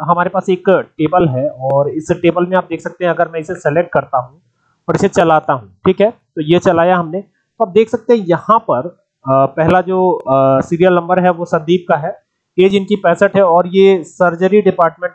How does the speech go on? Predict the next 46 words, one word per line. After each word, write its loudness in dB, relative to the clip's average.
में -2
admit -6
हैं 0
और 0
इनके -2
charges 0
तीन -8
सौ -4
रुपए -4
बने -2
हैं 0
और 0
ये 2
मेल 2
हैं 2
और 0
इनका -2
date 0
of -2
admission, -4
कब -2
इन्होंने -4
admission -2
लिया 2
था, 0
कब -4
इन्हों-, -20
कब -4
ये 4
भर्ती -2
हुए -2
थे, 2
एक -4
table 4
हमारे 0
पास -2
दी -8
गई -2
है, -4
उसी 0
का 2
ये 2
है, -6
ठीक 0
है। 4
फिर -2